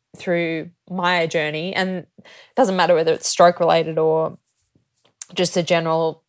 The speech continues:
you know, trials and tribulations of chasing your dreams, whether that's, like I said earlier, arts, music, drama, sport, whatever it is, is, um,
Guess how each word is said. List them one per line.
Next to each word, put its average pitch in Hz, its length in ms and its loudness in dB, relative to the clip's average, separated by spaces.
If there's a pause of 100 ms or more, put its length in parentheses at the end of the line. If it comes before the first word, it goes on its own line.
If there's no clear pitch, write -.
(120)
you 165 100 -4
know, 160 300 -4 (540)
trials 170 300 2
and 156 80 -6
tribulations 165 680 -2
of 160 160 -6 (180)
chasing 165 400 0
your 160 140 -4
dreams, 165 400 -4
whether 165 200 -2
that's, - 400 -6
like 165 140 -6
I 180 60 -4
said 165 200 -4
earlier, 165 280 -2
arts, 156 340 -2
music, 170 380 -8
drama, 175 360 0
sport, - 380 -4
whatever 165 260 -2
it 160 80 -6
is, 160 380 -8 (960)
is, 190 320 2
um, 175 440 2